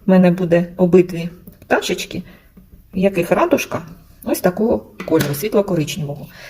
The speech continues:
Тепер беру, так як це синичка, і роблю щічки.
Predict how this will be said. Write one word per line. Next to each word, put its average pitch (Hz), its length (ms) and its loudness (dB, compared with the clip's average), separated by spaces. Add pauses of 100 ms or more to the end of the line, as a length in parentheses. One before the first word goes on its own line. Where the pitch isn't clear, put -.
(140)
Тепер - 420 0 (800)
беру, 208 340 4
так 180 200 -4
як 180 140 -2
це 202 120 -2
синичка, 196 640 0 (800)
і 196 240 2
роблю 208 460 4
щічки. - 640 -4